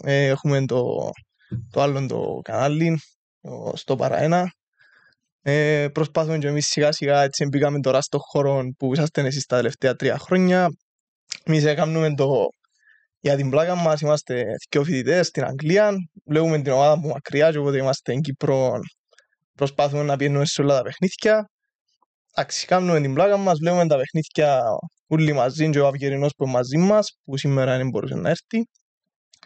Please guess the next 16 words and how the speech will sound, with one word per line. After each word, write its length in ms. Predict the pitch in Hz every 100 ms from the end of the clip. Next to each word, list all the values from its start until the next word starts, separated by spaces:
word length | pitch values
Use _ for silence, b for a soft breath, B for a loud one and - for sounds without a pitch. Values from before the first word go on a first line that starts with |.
| _
Ε, 640 | - 165 170 170 170 170 170 b b b b _
εντάξει, 600 | - 247 180 - - -
εμείς 160 | 196 202
με 60 | 185
την 100 | 156
προσπάθεια 460 | 143 - 220 214
μας, 440 | 208 202 196 190 -
λέμε 220 | 185 185
τις 140 | 156
απόψεις 440 | 135 180 185 - 185
μας, 240 | 185 175
προσπαθούμε 400 | - 147 147 160 160
να 100 | 147 -
βγάλουμε 280 | 151 143
έτσι 240 | 143 - 147
μια 200 | 143